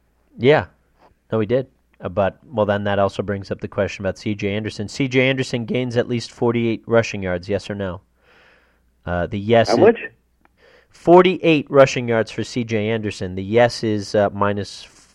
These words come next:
Speaker 1: uh, one fourteen.
Speaker 2: Hmm. That's, yeah. Ooh, forty. Yeah, I would say yes.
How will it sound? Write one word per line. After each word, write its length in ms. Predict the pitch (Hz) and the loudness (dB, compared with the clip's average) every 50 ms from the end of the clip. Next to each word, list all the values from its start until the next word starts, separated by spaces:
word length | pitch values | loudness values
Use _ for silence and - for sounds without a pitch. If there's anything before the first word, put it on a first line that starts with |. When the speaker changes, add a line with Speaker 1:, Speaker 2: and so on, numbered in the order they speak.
| _ _ - | _ _ -2
Speaker 1:
uh, 160 | 98 98 92 | 0 2 2
one 180 | 90 101 101 92 | 2 0 -2 -4
fourteen. 540 | - - 110 101 - - - 98 92 85 90 _ _ _ _ _ _ _ _ _ _ _ _ _ _ _ _ _ _ _ _ _ _ _ _ _ _ _ _ _ _ _ _ _ _ _ _ _ _ _ _ _ _ - | -4 -4 -4 -4 -4 -6 -12 -14 -14 -14 -18 _ _ _ _ _ _ _ _ _ _ _ _ _ _ _ _ _ _ _ _ _ _ _ _ _ _ _ _ _ _ _ _ _ _ _ _ _ _ _ _ _ _ -20
Speaker 2:
Hmm. 580 | 104 98 - - 147 143 120 90 78 71 65 62 58 - _ _ _ _ _ _ _ _ _ _ _ _ _ _ - | -20 -14 -10 -8 -6 -4 -4 -6 -6 -8 -10 -12 -16 -20 _ _ _ _ _ _ _ _ _ _ _ _ _ _ -14
That's, 160 | - 98 - - - - - | -12 -12 -12 -12 -14 -12 -8
yeah. 560 | 90 110 123 120 110 82 65 62 62 60 - - - | -6 -4 -4 -4 -4 -6 -8 -10 -12 -12 -14 -12 -10
Ooh, 400 | 95 131 143 135 101 76 64 - - _ _ | -6 -2 -2 0 0 -2 -4 -8 -14 _ _
forty. 240 | - 131 147 151 156 - | -2 -2 -2 -2 -2 -2
Yeah, 540 | 147 165 190 185 - - - - 170 196 202 | -2 -2 -2 -2 -6 -10 -8 -6 -4 -2 -2
I 40 | |
would 140 | 190 196 190 - - | -2 -4 -6 -2 2
say 120 | - 123 101 | 2 2 2
yes. 280 | 85 78 73 65 - | 2 0 -2 -4 -4